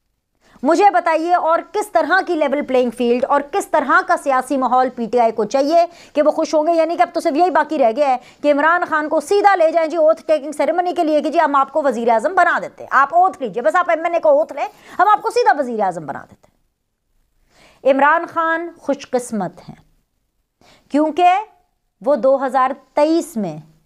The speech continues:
जेल में हैं। इमरान खान खुशकिस्मत हैं क्योंकि वो बाजवा साहब की लंका में नहीं, वो जनरल आसिम मुनीर साहब की लंका में जेल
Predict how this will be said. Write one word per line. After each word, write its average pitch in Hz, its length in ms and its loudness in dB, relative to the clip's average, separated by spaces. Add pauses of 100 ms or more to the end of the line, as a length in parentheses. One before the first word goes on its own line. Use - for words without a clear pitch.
जेल 165 320 -4
में 135 140 -14
हैं। 143 200 -20 (800)
इमरान 302 380 2
खान 320 240 -4
खुशकिस्मत 285 720 -4
हैं 180 380 -4 (240)
क्योंकि 269 280 0
वो 254 220 2
बाजवा 240 480 0
साहब 240 280 -2
की 233 120 -6
लंका 196 340 -4
में 180 120 -6
नहीं, 165 340 -12 (240)
वो 233 100 -2
जनरल 285 340 2
आसिम 277 260 0
मुनीर 330 320 0
साहब 247 320 0
की 226 120 -6
लंका 180 320 -2
में 151 120 -10
जेल 131 240 -12